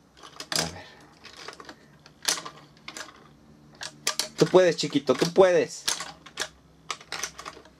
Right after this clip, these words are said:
Está estorbando eso. Ajá. Ahí está. Lo logró. Full Tilt. Se fue. Se fue de aquí. Ya no lo queremos.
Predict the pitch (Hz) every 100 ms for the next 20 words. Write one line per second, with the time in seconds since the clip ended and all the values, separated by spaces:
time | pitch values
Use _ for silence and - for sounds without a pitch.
0 | _ - - - - _ _ _ - -
1 | - - 139 131 104 95 87 82 - -
2 | - - - _ - - - - - _
3 | _ - - 165 - 294 294 - _ _
4 | - - - - - - - - - -
5 | - - - 156 190 - 226 240 233 147
6 | - - - - 165 196 202 185 220 254
7 | 240 - _ _ - - 233 254 247 247
8 | 233 214 - - - - - - - 185
9 | 185 220 240 185 127 - - - - -
10 | - 175 180 226 254 233 196 190 190 147
11 | 101 - - - - - - - - -
12 | - 160 196 196 185 190 190 190 160 117
13 | -